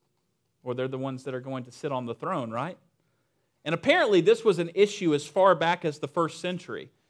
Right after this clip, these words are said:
in churches. The church was importing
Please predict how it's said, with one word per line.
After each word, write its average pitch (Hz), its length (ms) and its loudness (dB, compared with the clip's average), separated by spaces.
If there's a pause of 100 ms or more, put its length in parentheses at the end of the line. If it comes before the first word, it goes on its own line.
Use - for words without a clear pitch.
(180)
in 196 240 0
churches. - 600 -4 (880)
The 160 100 -2
church 233 320 2
was 196 140 8
importing 165 760 -2